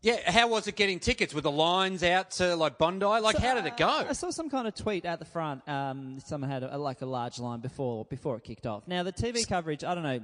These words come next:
Speaker 2: if, how many shots of the crowd they actually had, but the T V coverage was a bit deceptive because the non-camera side, or the camera, the side that you saw,
Speaker 1: Yep.
Speaker 2: um, that was quite empty, but that was also in the sun. So the other ha-, other side of the ground was pretty full. Like, the bottom level was pretty full.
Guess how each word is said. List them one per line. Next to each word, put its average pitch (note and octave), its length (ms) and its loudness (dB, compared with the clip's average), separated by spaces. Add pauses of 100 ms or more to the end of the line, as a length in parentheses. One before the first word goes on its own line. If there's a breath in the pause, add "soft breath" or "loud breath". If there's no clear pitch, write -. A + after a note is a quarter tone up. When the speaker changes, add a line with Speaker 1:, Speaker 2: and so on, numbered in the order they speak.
(100)
Speaker 2:
if, C#3+ 120 -4
how C#3 140 -2
many B2 120 -6
shots - 280 -6
of A#2 60 -10
the A#2+ 60 -12
crowd B2 240 -4
they B2+ 60 -4
actually A#2 260 -6
had, B2 180 -6
but A#2+ 80 -12
the - 60 -6
T F#3+ 160 -2
V E3 100 -2
coverage C3 360 -4
was A#2+ 120 -6
a B2 40 -8
bit B2+ 200 -6
deceptive A2+ 480 -6
because A#2 480 -4 (480 soft breath)
the A#2+ 420 -4 (500 soft breath)
non-camera D#3+ 520 -2
side, A#2+ 340 -6
or C3 100 -4
the B2 100 -6
camera, A#2 340 -8
the A#2 60 -10
side B2+ 240 -4
that - 120 -12
you A#2 60 -10
saw, C#3+ 440 -2 (400 soft breath)
Speaker 1:
Yep. B2+ 300 2
Speaker 2:
um, B2 200 -8 (180)
that D3+ 160 -2
was B2 160 -6
quite A#2+ 240 -4
empty, A#2+ 280 -8
but B2+ 120 -6
that D3 120 -2
was B2 140 -6
also A#2 400 -4
in A#2 240 -8
the G#2+ 80 -8
sun. A2+ 400 -8 (120)
So B2 420 -2
the C3 100 -2
other B2+ 220 -2
ha-, A2+ 260 -8
other C3 380 -4
side A#2 300 -2
of A2 40 -8
the A#2 60 -8
ground A2 260 -4
was G#2+ 160 -8 (420)
pretty B3+ 200 -2
full. - 340 -2
Like, D#3+ 220 -2
the F3 60 -8
bottom F#3+ 260 0
level F#3+ 220 0
was F3+ 100 -4
pretty F3+ 220 -4
full. G#3+ 260 -4